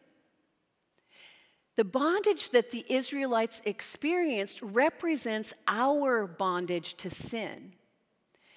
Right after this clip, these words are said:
God delivered his people out of slavery. He instructed them to put the blood of a lamb over the doorposts so that the, so that the angel of death would pass them by. And through the power of God,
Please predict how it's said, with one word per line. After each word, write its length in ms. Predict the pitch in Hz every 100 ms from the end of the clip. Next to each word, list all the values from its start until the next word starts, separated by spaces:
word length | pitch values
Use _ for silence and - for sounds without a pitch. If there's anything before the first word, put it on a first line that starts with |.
| - - - 220
God 320 | 254 311 240
delivered 580 | 262 233 247 277 339 269
his 220 | 294 -
people 360 | 202 175 240 -
out 160 | 214
of 100 | 202
slavery. 640 | 190 - 196 202 185 160 175
He 180 | 247
instructed 600 | 233 - - 269 262 294 254
them 180 | 277 269
to 260 | - 190 - - -
put 300 | - 285 285 240
the 140 | 214
blood 280 | 185 214 233
of 100 | 269
a 60 | 254
lamb 420 | 214 220 247 269
over 160 | 220 214
the 140 | 202
doorposts 720 | 175 196 220 240 285 277 285
so 60 | 240
that 80 | 220
the, 120 | 214 -
so 200 | - 233
that 160 | 220
the 120 | 226 -
angel 400 | 214 220 247 233
of 160 | 185
death 320 | 196 190 226 -
would 180 | 202
pass 360 | - 175 175 -
them 160 | 247 240
by. 460 | 175 156 175 208 - _ _ - - -
And 120 | 240
through 140 | 269
the 120 | 254 247
power 680 | - - 262 302 330 339 -
of 280 | 233 185 175
God, 600 | 220 220 147 139 233